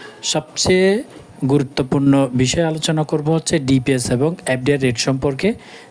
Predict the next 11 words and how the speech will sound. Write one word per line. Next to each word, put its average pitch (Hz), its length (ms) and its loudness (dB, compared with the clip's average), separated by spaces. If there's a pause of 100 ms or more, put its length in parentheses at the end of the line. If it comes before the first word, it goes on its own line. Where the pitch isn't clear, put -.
(140)
যে 151 160 2
কোনো 165 140 2 (100)
ব্যাংকে 165 300 -2 (180)
আপনি 131 180 -2 (100)
যদি 131 220 2 (220)
এফডিআর 139 320 -2
করেন, 160 200 2 (100)
যেমন 135 260 2
ধরেন 151 240 0
বাংলাদেশে 123 440 0 (180)
সরকারি, 139 340 -2